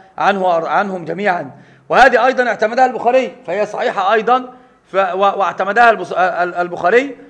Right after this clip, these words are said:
كما اعتمد سليمان بن مهران عن أبي الضحى المسروق عن ابن مسعود. أيضًا من ذلك، وهي طريق أيضًا يمكن من أصح ال-، ال-، الطرق، لعلها تكون أصح لأنها أعلى،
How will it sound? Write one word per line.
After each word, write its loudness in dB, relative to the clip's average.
كما 2
اعتمد 6
سليمان 0
بن -8
مهران 4
عن -2
أبي -4
الضحى 2
المسروق -2
عن 0
ابن -8
مسعود. -10
أيضًا 6
من -2
ذلك، 2
وهي 2
طريق -2
أيضًا 0
يمكن -4
من -8
أصح 0
ال-، -2
ال-، 0
الطرق، 0
لعلها 6
تكون 0
أصح 2
لأنها 2
أعلى، 4